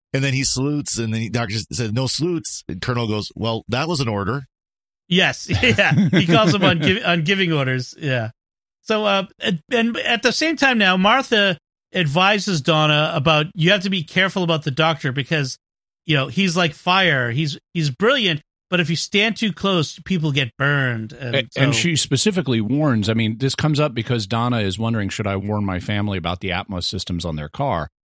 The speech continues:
Speaker 3: And
Speaker 2: Right.
Speaker 3: Martha says it wouldn't hurt. And then
Speaker 2: Yes.
Speaker 3: Martha reveals her, and which is interesting that they would do that in the middle of a crisis, you know,
Speaker 1: Right.
Speaker 3: because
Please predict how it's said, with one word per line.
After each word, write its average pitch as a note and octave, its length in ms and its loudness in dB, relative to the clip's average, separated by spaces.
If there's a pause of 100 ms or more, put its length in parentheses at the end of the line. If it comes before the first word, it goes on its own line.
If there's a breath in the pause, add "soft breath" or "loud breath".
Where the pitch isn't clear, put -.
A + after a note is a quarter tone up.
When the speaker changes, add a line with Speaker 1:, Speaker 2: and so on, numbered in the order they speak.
(120)
Speaker 3:
And G2+ 200 -2
Speaker 2:
Right. A#2 280 2
Speaker 3:
Martha G#2+ 240 0
says G2+ 580 -2
it G2 120 -6 (120)
wouldn't G#2+ 320 -6
hurt. F2 500 -8 (260)
And G2+ 200 0
then C#3+ 80 6
Speaker 2:
Yes. G#2+ 180 4
Speaker 3:
Martha A#2 360 0
reveals G2 640 -2
her, G#2 220 -2
and B2 180 -2
which C#3 120 -2
is D3 120 2
interesting D3+ 600 -2 (400)
that A#2+ 140 -2
they C3+ 120 2
would B2 220 -2
do F#3+ 180 0
that A#2 220 0
in A2 60 0
the A2+ 60 2
middle A2 200 0
of F2+ 80 -2
a F2+ 40 -6
crisis, - 720 -6 (460)
you G2 80 -6
know, E2+ 80 -2
Speaker 1:
Right. F2 80 -4
Speaker 3:
because F#2+ 440 -4